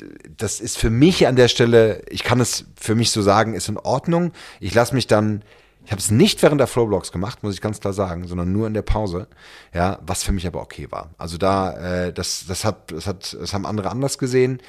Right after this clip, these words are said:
Ähm, und, äh, solange, solange ich mich jetzt hier nicht, äh, ablenken lasse, ich hab zum Beispiel auf gar keinen Fall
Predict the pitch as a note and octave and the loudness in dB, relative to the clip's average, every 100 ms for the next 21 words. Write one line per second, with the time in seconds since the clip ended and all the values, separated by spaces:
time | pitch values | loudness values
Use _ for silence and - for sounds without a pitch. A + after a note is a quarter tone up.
0 | - - - - G#2 G#2 G#2 G#2 G#2 G2 | -20 -20 -16 -2 2 2 2 0 -2 -4
1 | - G#2+ G2+ G2+ F#2+ - F#2+ G2 G2 G2 | -6 -2 0 -2 -4 -8 -4 -2 0 -2
2 | F2+ G2 G#2 E2 F#2 G2 F#2+ F2 D2 F#2 | -2 -2 -2 -6 -8 -4 -4 -4 -8 -6
3 | G#2 F#2+ G2 F#2 F#2+ G2 G2 - - F2+ | -4 -6 -8 -8 -8 -6 -6 -6 -12 -8
4 | F#2+ F2 F2+ E2+ G#2 B2 A2 G#2+ G2+ G#2+ | -6 -6 -6 -8 -2 -2 0 -2 -2 -2
5 | B2 G#2+ A2+ F2 F2+ A2 A#2+ A#2+ - A2+ | -2 -2 -4 -4 0 0 2 -2 -2 0
6 | G#2 G#2 | 2 2